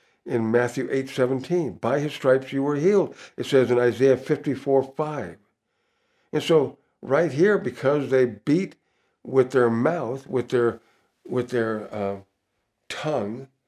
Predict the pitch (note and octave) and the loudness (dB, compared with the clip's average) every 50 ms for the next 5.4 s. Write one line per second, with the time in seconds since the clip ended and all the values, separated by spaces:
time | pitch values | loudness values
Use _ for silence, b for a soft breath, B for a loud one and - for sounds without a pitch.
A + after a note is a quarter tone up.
0 | _ _ _ _ _ _ _ _ _ _ _ - A2 G2+ G2 G#2 A2+ A2 A#2+ A#2 | _ _ _ _ _ _ _ _ _ _ _ -14 -10 -8 -6 -6 -6 -6 -8 -8
1 | - A2+ G#2 G#2+ G#2+ G#2 G2 G2 - - _ _ _ _ _ _ _ _ - - | -6 -6 -4 -4 -6 -6 -8 -12 -16 -20 _ _ _ _ _ _ _ _ -16 -8
2 | G2 F#2 G2+ A#2 B2+ B2 - C3+ B2+ A2+ A#2 B2 B2+ B2+ - C3 C3 B2+ C3 C3 | -6 -2 -2 -2 -2 -2 -4 -6 -4 -2 -2 -2 -2 -2 -2 -4 -2 -2 -2 -2
3 | C3 C3+ C3 C3+ C3+ C#3 C3 B2+ B2+ - C#3 D3 D#3+ D#3+ D3+ D3 C#3 _ _ _ | -2 -4 -2 0 0 0 0 -2 -4 -6 -6 -6 -6 -6 -8 -12 -18 _ _ _
4 | _ _ _ _ _ _ _ _ - - A#2+ A#2 A#2 A#2 - - - D3+ F3+ F3+ | _ _ _ _ _ _ _ _ -6 -2 -2 -2 -2 -4 -6 -6 -2 -2 -2 -2
5 | - - - G#2 F#2 F#2 G2 G#2 | -4 -6 -6 -6 -6 -6 -8 -14